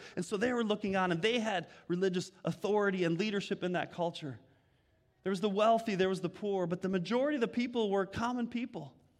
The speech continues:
And life was not easy during that time. Whether they were, whether they were, you know, farmers working the fields, whether they were, you know, leather workers or blacksmiths, or whether they were,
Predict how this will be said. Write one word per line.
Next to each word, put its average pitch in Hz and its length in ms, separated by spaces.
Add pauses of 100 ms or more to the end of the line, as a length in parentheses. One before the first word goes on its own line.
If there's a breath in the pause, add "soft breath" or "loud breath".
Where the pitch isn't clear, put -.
(260 soft breath)
And 196 160
life 285 300
was 175 160
not 220 340
easy 214 320
during 165 300
that 151 180
time. - 340 (640 soft breath)
Whether 185 180
they 185 140
were, 175 520
whether 165 220
they 160 120
were, 147 300
you 160 80
know, 127 100
farmers 208 600
working 180 220
the 135 60
fields, 220 520
whether 139 240
they 151 220
were, 139 360
you 139 80
know, 123 280
leather 220 280
workers 208 540
or 131 60
blacksmiths, 233 680
or 147 100
whether 160 200
they 165 140
were, 156 220